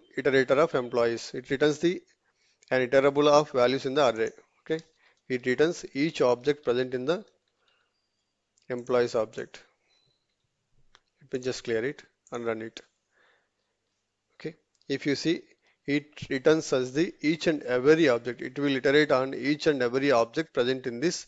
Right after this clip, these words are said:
employees. Okay, that's the advantage of values. Okay,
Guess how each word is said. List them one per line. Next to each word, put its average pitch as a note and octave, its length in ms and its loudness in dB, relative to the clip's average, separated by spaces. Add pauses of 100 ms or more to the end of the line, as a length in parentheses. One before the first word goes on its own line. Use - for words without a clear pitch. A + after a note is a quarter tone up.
employees. A#2 720 -6 (140)
Okay, D#3 100 -12
that's C3 180 0
the C#3 100 2
advantage A#2+ 440 -2
of F3+ 220 -4 (480)
values. A2+ 540 -2 (2250)
Okay, D3+ 240 -4